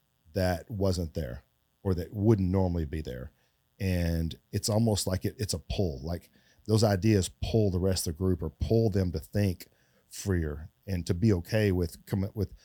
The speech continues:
thinking outside the box. And, you know, some of the stuff we have with our new product coming out now that we're releasing in January is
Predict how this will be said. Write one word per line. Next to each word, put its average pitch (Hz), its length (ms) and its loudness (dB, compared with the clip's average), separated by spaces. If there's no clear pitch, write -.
thinking 101 340 2
outside 87 340 -2
the 80 60 -2
box. 76 400 -8
And, 82 160 -6
you 101 80 0
know, 90 60 2
some 113 200 2
of 101 60 2
the 95 60 0
stuff 101 280 0
we 92 80 0
have 98 160 4
with 90 100 0
our 87 80 0
new 90 140 0
product 135 320 -2
coming 90 180 -4
out 78 180 -6
now 82 300 -4
that 90 140 -4
we're 92 100 0
releasing 87 400 -2
in 80 80 -2
January 78 520 -4
is 98 340 4